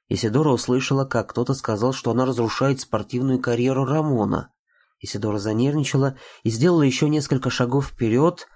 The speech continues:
но толпу никто не мог сдержать. Люди напирали с обеих сторон,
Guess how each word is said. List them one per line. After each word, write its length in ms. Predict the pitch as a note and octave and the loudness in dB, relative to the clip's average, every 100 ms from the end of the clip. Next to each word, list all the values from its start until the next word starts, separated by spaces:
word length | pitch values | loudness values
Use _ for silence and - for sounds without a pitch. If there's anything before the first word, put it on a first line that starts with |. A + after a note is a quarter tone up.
| _ _ - | _ _ -6
но 200 | B2 C3+ | -2 0
толпу 400 | C#3 D3 C3+ A#2+ | 0 -2 -2 -2
никто 280 | B2+ B2+ A#2 | -2 0 -2
не 140 | A2+ | 0
мог 220 | A2+ A#2 | 0 -2
сдержать. 600 | A2+ C3+ C3 G#2+ G2+ - _ _ _ | -2 -2 -2 -2 -4 -4 _ _ _
Люди 240 | - B2 B2 | 0 2 2
напирали 460 | A#2+ B2 B2+ C#3+ | 0 0 2 2
с 120 | A#2 A#2 | 2 0
обеих 300 | A#2 B2+ B2 | 0 0 0
сторон, 440 | - B2 D#3+ C#3+ | 0 2 2 0